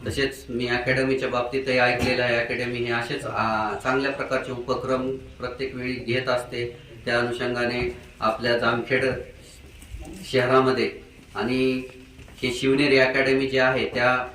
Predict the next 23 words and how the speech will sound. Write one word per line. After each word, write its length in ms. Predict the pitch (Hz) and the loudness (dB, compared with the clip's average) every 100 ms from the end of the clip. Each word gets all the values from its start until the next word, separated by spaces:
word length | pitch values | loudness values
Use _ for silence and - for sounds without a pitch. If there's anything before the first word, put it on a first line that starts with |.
| - | -2
शिवनेरी 340 | 131 131 135 | 0 2 2
अकॅडमीमध्ये 880 | 135 127 131 135 135 131 123 135 135 | 2 2 2 2 2 2 2 4 4
जे 100 | 131 | 4
काही 560 | 139 139 139 135 135 135 | 2 0 2 4 4 4
आपले 760 | 113 104 113 127 127 123 - - - | 0 -2 -4 -2 -2 -2 -8 -16 -4
भावी 300 | 123 123 143 | 2 2 2
सैनिक 440 | - 151 143 147 143 | 0 2 2 2 4
आहेत, 260 | 123 104 - - - - | 4 2 -4 -14 -16 -6
त्यांना 180 | 127 131 | 2 4
घडविण्याचं 580 | 127 135 135 139 135 | 6 6 6 4 0
हे 160 | 131 135 | 0 0
उत्तम 460 | 131 131 - 156 165 | 0 -2 0 2 2
कार्य 440 | - 143 143 147 | 0 4 6 6
हे 260 | 143 135 131 | 4 2 0
शिवनेरी 400 | 143 135 131 127 | 0 2 4 4
अकॅडमी 460 | 131 127 123 123 | 2 0 0 -2
करते, 560 | 120 127 120 123 123 123 - - | 0 -2 -2 -6 -8 -12 -16 -6
त्याबद्दल 400 | 123 123 117 127 | -2 0 2 2
मी 160 | 127 120 | 2 0
त्यांचेही 320 | 123 123 135 | 0 0 2
मनस्वी 460 | 131 131 135 - 123 | 4 4 4 4 6
अभिनंदन 560 | - - - - - - | 6 8 8 8 8 8
करतो. 500 | - - - - | 8 8 8 8